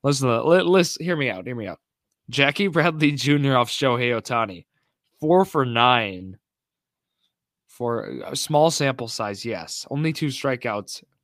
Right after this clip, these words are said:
you know, for, for Bradley Junior here, but interesting. You know, not, not a guy you'd expect to have great numbers off Ohtani. I wonder, we'll have to look kind of at, at his pricing, but if you need a utility guy,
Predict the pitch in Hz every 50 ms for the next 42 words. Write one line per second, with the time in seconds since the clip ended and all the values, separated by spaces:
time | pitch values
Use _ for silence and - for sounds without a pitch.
0 | _ _ _ _ _ _ _ _ _ _ _ _ _ _ _ _ _ 110 110 104
1 | 101 98 95 101 - _ _ _ _ _ _ _ _ - 113 113 110 92 - 117
2 | 110 117 113 110 104 107 107 104 110 107 107 104 104 101 104 101 98 87 98 95
3 | - _ _ _ _ _ _ _ _ _ _ _ _ _ _ _ _ _ _ _
4 | _ _ - 202 165 143 117 101 - - 65 - _ _ _ - 139 135 131 135
5 | 151 160 143 151 156 165 160 165 160 156 151 147 143 139 135 135 127 123 - -
6 | - - 131 117 107 - - 127 113 104 _ _ _ _ _ _ _ _ _ _
7 | - 127 117 120 117 110 110 104 113 117 113 - - 107 98 - - 120 113 107
8 | 104 95 107 120 127 135 135 127 123 117 - - _ _ _ _ _ _ _ _
9 | _ _ _ _ _ _ _ _ _ _ _ _ _ _ _ _ _ _ _ _
10 | - - _ _ - - - 127 127 120 - 120 120 120 107 - - 117 110 110
11 | 110 107 104 98 - 101 107 107 110 104 - - _ 104 98 98 92 - 104 104
12 | 101 98 101 95 95 - 120 117 120 123 123 131 127 127 127 123 139 131 127 123
13 | 120 113 117 113 110 107 107 107 107